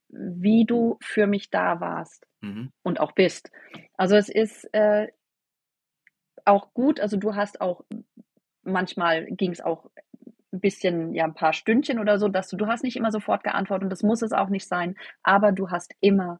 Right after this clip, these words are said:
Speaker 1: geantwortet. Und du warst, äh, immer für einen da und was ich richtig gut fand, ist, dass du auch manchmal mit den Gesprächen, also wenn du dann auch drauf eingegangen, du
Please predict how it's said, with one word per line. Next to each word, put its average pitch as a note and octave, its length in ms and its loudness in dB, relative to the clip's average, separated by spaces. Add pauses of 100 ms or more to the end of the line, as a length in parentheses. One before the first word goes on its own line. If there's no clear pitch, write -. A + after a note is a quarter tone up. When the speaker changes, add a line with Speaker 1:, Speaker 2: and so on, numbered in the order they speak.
(140)
Speaker 1:
geantwortet. D#3+ 840 -6 (760)
Und F#3+ 140 6
du F#3+ 100 6
warst, F#3+ 420 4
äh, F#3+ 260 4 (240)
immer A#3+ 220 6
für A#3 180 -2
einen G#3+ 200 2
da F#3 260 2
und F#3 260 -2
was F#3 200 -2
ich - 320 -2 (360)
richtig B3 480 4
gut A3+ 200 -2
fand, A3+ 360 -2
ist, G3+ 240 -4
dass G#3 240 -2
du G#3+ 180 -2
auch G3+ 260 -4 (160)
manchmal A3+ 460 -2
mit G#3 140 -2
den F#3+ 140 -2
Gesprächen, F3+ 580 -4
also F3+ 200 -6
wenn F#3+ 160 2
du G3+ 80 0
dann G3+ 160 -2
auch F#3+ 120 -2
drauf F#3 240 -4
eingegangen, G3 480 0
du E3+ 100 -2